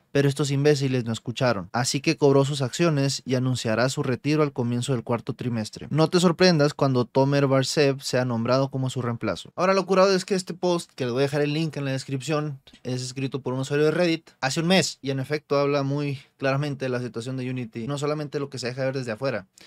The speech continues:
sino desde adentro. Como dicen siempre, follow the money. Ahora, el vato estuvo cerca de atinarle. ¿Saben quién va a ser el nuevo C E O de Unity? Un forastero. James Whitehurst va a ser el C E O interino de Unity. Él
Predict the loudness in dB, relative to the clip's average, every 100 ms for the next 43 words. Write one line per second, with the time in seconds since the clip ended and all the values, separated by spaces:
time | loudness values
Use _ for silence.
0 | _ -12 -8 -6 -6 -6 -4 -4 -4 -6
1 | -10 -6 0 0 -2 -4 -2 -2 -2 -2
2 | -6 _ _ _ _ 0 2 4 4 4
3 | 2 0 0 2 2 0 0 0 0 -4
4 | 0 0 0 0 -2 -2 0 2 2 2
5 | 2 2 -2 -8 _ -20 -6 0 2 2
6 | 0 -2 -2 -4 -2 -2 -2 -2 0 2
7 | 2 2 0 -4 -6 -4 2 2 4 4
8 | 4 4 2 2 0 -4 0 2 2 0
9 | 2 2 2 0 -2 -2 -2 -2 -2 -2
10 | -4 -2 0 2 0 -2 0 0 0 0
11 | -2 0 6 6 6 0